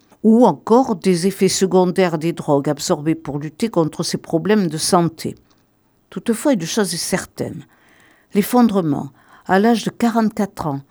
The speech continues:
d'un des plus grands esprits de son siècle est une perte irréparable. Nietzsche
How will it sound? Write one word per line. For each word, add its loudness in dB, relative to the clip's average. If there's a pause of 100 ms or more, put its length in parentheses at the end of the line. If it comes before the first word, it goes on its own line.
(180)
d'un 2
des 0
plus -4
grands 2
esprits -2
de -6
son -4
siècle -6 (300)
est -2
une 4
perte -2 (220)
irréparable. -4 (680)
Nietzsche 2